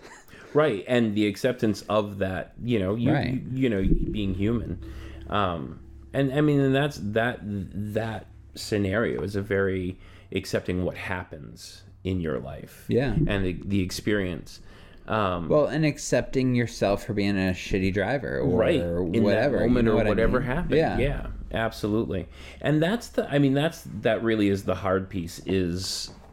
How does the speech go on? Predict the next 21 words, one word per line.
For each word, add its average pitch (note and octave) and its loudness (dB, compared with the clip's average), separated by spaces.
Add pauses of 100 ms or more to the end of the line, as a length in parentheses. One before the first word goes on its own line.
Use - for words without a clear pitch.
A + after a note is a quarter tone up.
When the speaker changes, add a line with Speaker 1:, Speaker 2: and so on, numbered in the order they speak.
(200)
Speaker 1:
I F#2+ 0
mean, F2+ 0
I F2 0
think F2+ -2
that's - -4
where F#2 2 (240)
everybody F2 -2
struggles E2 -4
truthfully, D2 -4
is F#2 0
that, F2+ -2
that F#2 -2
lack F#2+ -2
of E2+ -4
judgment, C#2 -4 (420)
you F#2 2
know, E2 0
on E2+ -2
yourself. - -4
Speaker 2:
Yeah. A2+ 0 (240)
Speaker 1:
Um, E2+ -2